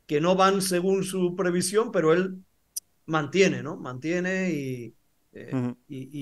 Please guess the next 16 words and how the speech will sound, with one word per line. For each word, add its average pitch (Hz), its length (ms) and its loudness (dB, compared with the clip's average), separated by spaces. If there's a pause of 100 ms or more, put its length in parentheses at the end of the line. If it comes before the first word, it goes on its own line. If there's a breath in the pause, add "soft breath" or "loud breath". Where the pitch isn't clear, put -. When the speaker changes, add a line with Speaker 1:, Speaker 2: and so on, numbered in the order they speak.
Speaker 1:
y 139 60 -2
esto, 170 340 -2
bueno, 160 240 -4
pues 117 140 -14
le 135 60 -4
ha 131 80 -6
pasado, 131 800 -4 (180)
igual 147 300 2
que 160 120 4
él, 160 360 2 (360)
en 147 120 -6
cuanto 143 400 -2
encuentra 156 800 0
las 151 160 -2
combinaciones 151 600 -4
correctas, 156 840 -2